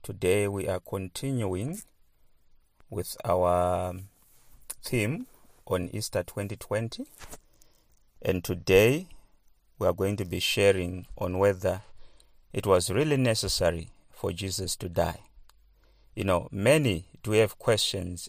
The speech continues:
as to why it was necessary for Jesus to die.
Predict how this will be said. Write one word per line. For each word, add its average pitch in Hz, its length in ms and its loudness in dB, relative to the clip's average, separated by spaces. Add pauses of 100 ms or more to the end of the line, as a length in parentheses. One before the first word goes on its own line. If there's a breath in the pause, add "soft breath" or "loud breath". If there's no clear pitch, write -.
as 101 240 -2
to 104 140 -6
why 98 300 6
it - 280 -6
was 92 200 -4
necessary 98 600 0
for - 200 -10
Jesus 95 400 -6
to - 100 -8
die. 85 400 0